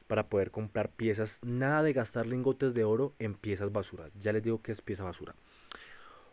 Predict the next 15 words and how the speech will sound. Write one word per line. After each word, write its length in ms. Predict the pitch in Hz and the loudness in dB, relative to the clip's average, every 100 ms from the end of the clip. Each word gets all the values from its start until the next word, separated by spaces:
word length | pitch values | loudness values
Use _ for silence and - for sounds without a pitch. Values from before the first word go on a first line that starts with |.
| - | -2
Hoy 180 | - 151 | 6 8
es 140 | 156 175 | 8 2
el 100 | - | 4
torneo 580 | 123 110 113 117 127 | 4 4 4 4 8
de 140 | 131 107 | 8 6
Pro 380 | - 110 104 101 | 4 4 6 4
Street. 420 | 101 - - - - - - - | 0 -6 -10 -12 -18 -20 -20 0
Vence 320 | 135 156 170 | 2 4 4
a 60 | 165 | 4
todos 240 | 170 170 | 6 8
los 120 | 165 | 8
reyes 360 | 127 131 135 139 | 8 6 4 4
de 100 | 143 | 6
la 300 | 135 123 - _ _ _ _ _ - | 6 4 -2 _ _ _ _ _ 0
clasifica-, 640 | 123 117 110 110 117 | 2 2 -2 -2 0